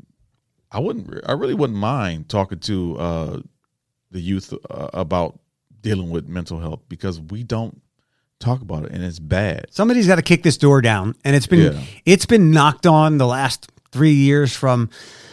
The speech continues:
Speaker 2: DeMar DeRozan
Speaker 1: Yeah.
Speaker 2: and a couple other N B A players who I can't think of
Speaker 1: Chris,
Speaker 2: off the
Speaker 1: Chris Bosh talked about it.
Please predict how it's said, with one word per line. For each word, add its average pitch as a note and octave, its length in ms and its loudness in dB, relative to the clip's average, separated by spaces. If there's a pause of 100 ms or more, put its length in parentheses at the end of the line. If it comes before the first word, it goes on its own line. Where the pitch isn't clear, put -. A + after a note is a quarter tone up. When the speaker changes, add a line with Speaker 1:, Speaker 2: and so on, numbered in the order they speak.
(340)
Speaker 2:
DeMar G3 280 10
DeRozan G#3+ 720 12 (300)
Speaker 1:
Yeah. E2+ 180 -2 (180)
Speaker 2:
and D#3 480 6 (180)
a - 60 -10
couple G#3+ 360 2
other D#3 360 6
N C3 140 2
B B2 160 2
A A#2+ 40 0
players B2+ 280 0
who B2+ 80 -4
I A2+ 40 -2
can't - 400 0
think D#3+ 240 8
of D3 60 8
Speaker 1:
Chris, B2+ 120 6
Speaker 2:
off C3 200 2
the B2+ 60 -14
Speaker 1:
Chris A2 180 0
Bosh G2 400 -2
talked F2 240 -4
about F2 220 -2
it. - 120 -12